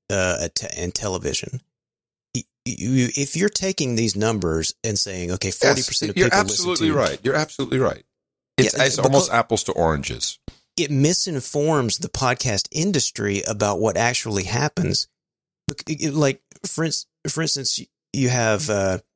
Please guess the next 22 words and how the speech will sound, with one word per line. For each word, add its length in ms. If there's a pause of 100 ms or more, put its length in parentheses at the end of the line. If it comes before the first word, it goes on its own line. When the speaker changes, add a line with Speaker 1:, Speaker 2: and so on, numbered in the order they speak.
(120)
Speaker 1:
if 100
somebody 300
thinks 280
PewDiePie 840
is 80
a 40
podcast 720 (720)
and 140
they 100
say, 260
"Oh 100
yeah, 180
I 40
listen 260
to, 120
I 60
listen 260
to 80
podcasts 360
on, 280
on 160
YouTube. 360